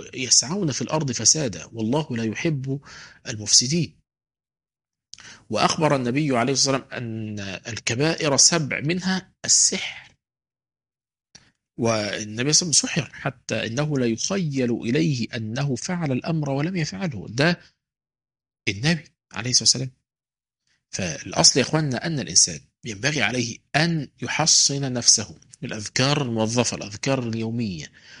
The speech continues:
وإن يكون دايمًا على وضوء، وإنه قبل النوم إن هو يقول أذكار النوم،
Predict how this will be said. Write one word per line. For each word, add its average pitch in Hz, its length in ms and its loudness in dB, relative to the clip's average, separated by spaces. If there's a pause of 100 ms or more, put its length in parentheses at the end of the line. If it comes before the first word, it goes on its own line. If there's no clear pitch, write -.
(220)
وإن 110 320 0
يكون 127 480 -2
دايمًا 135 460 0
على 127 260 4
وضوء، 131 440 2 (340)
وإنه 113 540 0 (120)
قبل 139 380 2
النوم 151 720 2 (220)
إن 107 220 -4
هو 131 440 0
يقول 107 640 0
أذكار 127 680 -2 (640)
النوم، 104 460 -2